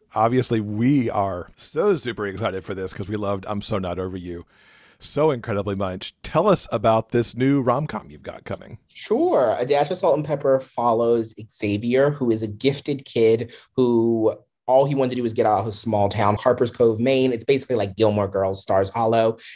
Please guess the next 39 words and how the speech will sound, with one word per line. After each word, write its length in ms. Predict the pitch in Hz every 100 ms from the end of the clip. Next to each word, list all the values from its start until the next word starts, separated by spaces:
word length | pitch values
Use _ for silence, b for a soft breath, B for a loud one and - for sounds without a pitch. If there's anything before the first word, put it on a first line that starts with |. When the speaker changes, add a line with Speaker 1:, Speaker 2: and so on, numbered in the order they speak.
| B
Speaker 2:
And 100 | 135
he 60 |
does 240 | 139 127 104
that. 180 | 92 95
He 120 | 110
goes 260 | 113 104 98
to 100 | 95
N 100 | 104
Y 100 | 107
U. 300 | 135 143 139
He 100 | 123
gets 160 | 110
a 40 | 107
business 320 | 123 131 123
degree 300 | 120 117 117
in 60 |
Chicago. 520 | 107 107 120 117 117 110
He's 180 | 113
living 220 | 117 113 110
his 120 | 104
best 240 | 95 92
life. 320 | 104 101 104 - B B B
And 140 | 120 127
then 120 | 123
kind 180 | 143 131
of 80 |
like 120 | 123 120
a 60 |
one, 320 | 117 120 123
two, 180 | 127 131
three 240 | 127 117 117
punch, 460 | - 117 110 -
the 100 | -
job 360 | 110 113 113 120
that 100 | 120
he's 140 | 117
working 260 | 113 110 117
for 360 | 117 107 110 - -
folds. 500 | - 110 110 110 113